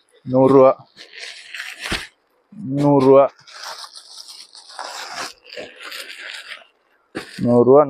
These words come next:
நூறு ரூபா, நூறு ரூபா. So, நியாயமா பாத்தீங்கன்னா, நானூறு ரூபால நாலு டாப்ஸ், அதுவும் பியூர் காட்டன்னு நல்லா கலெக்ஷன் இருக்கு. ரவுண்ட் நெக் வேணும், ரவுண்ட் நெக் இருக்கு. காலர்ல வேணும், காலர்ல இருக்கு. நீங்க காலேஜ் பீரியடுக்கு போடுற டாப்ஸ் இந்த மாதிரி தான் நிறைய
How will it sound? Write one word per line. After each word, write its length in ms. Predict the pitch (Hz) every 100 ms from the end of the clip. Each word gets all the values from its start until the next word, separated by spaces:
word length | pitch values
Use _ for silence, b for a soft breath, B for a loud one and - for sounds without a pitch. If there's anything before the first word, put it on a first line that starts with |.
| 131
நூறு 160 | 131
ரூபா, 120 | 143 170 156
நூறு 160 | 143 131
ரூபா. 100 | 117 -
So, 60 | - 113
நியாயமா 240 | 131 160 147
பாத்தீங்கன்னா, 340 | 139 143 151 123
நானூறு 320 | 131 170 170 135
ரூபால 260 | 127 143 135
நாலு 160 | 120 113 -
டாப்ஸ், 340 | 117 110 - 202 - _ 120
அதுவும் 240 | 135 165 -
பியூர் 380 | 143 160 160 135 123 127 _ -
காட்டன்னு 480 | 127 113 131 127 190 - b b _
நல்லா 420 | 113 117 143 165 175 -
கலெக்ஷன் 380 | 131 135 - 135 127
இருக்கு. 320 | 120 _ 170 190 127 117
ரவுண்ட் 260 | 147 170 165
நெக் 180 | 143 147
வேணும், 200 | 151 131
ரவுண்ட் 240 | 135 151 156
நெக் 180 | 143 156
இருக்கு. 300 | 147 - 190 190 -
காலர்ல 380 | 143 160 151 139
வேணும், 200 | 139 147 -
காலர்ல 400 | 131 139 131 127 127
இருக்கு. 220 | 120 160
நீங்க 220 | 143 123 -
காலேஜ் 340 | 127 165 175 - 151
பீரியடுக்கு 520 | 147 151 151 135 165 135
போடுற 260 | 139 139 135 123 127
டாப்ஸ் 260 | 139 - - b b
இந்த 220 | 135 139 143
மாதிரி 220 | 143 143
தான் 140 | 151 139
நிறைய 160 | 135